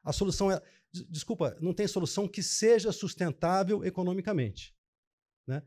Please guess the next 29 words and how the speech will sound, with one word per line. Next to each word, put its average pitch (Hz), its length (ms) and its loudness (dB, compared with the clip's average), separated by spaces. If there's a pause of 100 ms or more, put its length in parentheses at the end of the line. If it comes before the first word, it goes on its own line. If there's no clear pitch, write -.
(140)
Então, 131 120 -4
a 113 40 -2
solução 165 360 0
tem, 135 140 2
ela 139 80 6
existe, 151 400 0
o - 40 -14
pessoal 147 300 2
implanta, 180 480 0 (260)
os 147 140 -4
aterros 147 320 2
viram 143 200 6
todos 175 260 4
lixões, 147 560 -2 (120)
né? 127 120 -8
A 151 100 -6
funasa 131 400 0
financiou 135 380 2
quase 151 260 4
dois 143 300 4
mil 131 160 4
aterros 127 260 2
sanitários 170 480 0
no 180 80 2
Brasil 160 500 2 (240)
nos 135 100 0
últimos 143 280 0
trinta 196 220 2
anos, 180 340 2